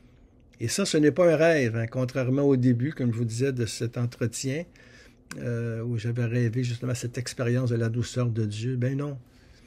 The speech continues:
le Christ a désarmé la mort sur la croix, il est ressuscité, il est vivant, et on en parle encore aujourd'hui, depuis que les, des cœurs ont pris feu un certain matin de Pâques. Et ça continue, ce feu-là se transmet.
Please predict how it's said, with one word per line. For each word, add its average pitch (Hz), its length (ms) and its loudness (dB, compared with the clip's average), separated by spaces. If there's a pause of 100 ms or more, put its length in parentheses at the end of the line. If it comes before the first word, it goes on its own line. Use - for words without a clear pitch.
(320)
le 117 80 -2
Christ 131 500 -4 (120)
a 113 100 -4
désarmé 127 460 0
la 131 140 0
mort 127 220 0
sur 127 180 -6
la 110 120 -2
croix, - 300 -6
il 123 200 0
est 131 60 2
ressuscité, 147 800 -4
il 131 160 0
est 127 200 2
vivant, 147 460 -2 (500)
et 135 120 2
on 143 160 2
en 151 160 0
parle 180 260 -2
encore 160 480 -2
aujourd'hui, 107 580 -4 (520)
depuis 127 440 -4
que 139 120 -4
les, 123 440 2
des 127 280 -2
cœurs 143 440 -4
ont 117 120 2
pris 135 260 0
feu 185 400 2 (760)
un 113 120 -4
certain 156 560 -4
matin 139 360 -2
de 123 140 0
Pâques. 117 560 -6 (680)
Et 120 80 -4
ça 123 220 -2
continue, 147 760 0
ce 123 180 -4
feu-là 131 440 0
se 120 140 -6
transmet. 120 800 -4